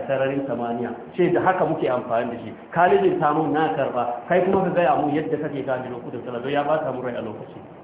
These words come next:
Ya ce, "Ka gaya mu abu uku wanda bai da alaka da sararin samaniya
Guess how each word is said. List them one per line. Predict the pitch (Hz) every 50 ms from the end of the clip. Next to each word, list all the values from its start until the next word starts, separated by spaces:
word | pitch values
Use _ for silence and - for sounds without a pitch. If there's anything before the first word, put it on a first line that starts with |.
| - - -
Ya | 160 139
ce, | 165 175 -
"Ka | 160
gaya | - 170 185 185
mu | - 151 139 - - - - 185 180
abu | 180 170 -
uku | - - 302 226 - 196 190 - - - - - - - - -
wanda | 151 175 190 175 165
bai | - 180 180 180
da | 180 160 147
alaka | 143 151 160 - 139 139 135 127
da | -
sararin | 143 143 139 139 151 156 147 151
samaniya | 151 127 127 127 127 127 131 131 113